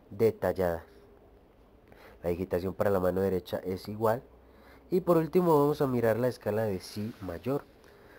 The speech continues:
Vamos a mirar entonces compuestas por las notas, do sostenido, fa sostenido. Y miramos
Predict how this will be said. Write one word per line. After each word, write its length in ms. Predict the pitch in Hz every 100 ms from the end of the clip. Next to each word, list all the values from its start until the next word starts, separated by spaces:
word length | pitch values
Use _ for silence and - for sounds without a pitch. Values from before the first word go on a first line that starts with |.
| -
Vamos 100 | 98
a 60 | 95
mirar 220 | 92 92
entonces 480 | 98 107 107 135 -
compuestas 460 | 101 95 95 110
por 200 | - 110
las 140 | 113 117
notas, 480 | 123 113 127 - - - - -
do 80 | 87
sostenido, 500 | 104 - 113 113 117
fa 240 | - 90
sostenido. 680 | - 95 - 135 147 139 151 - _ - - _
Y 100 | 147
miramos 340 | 170 165 151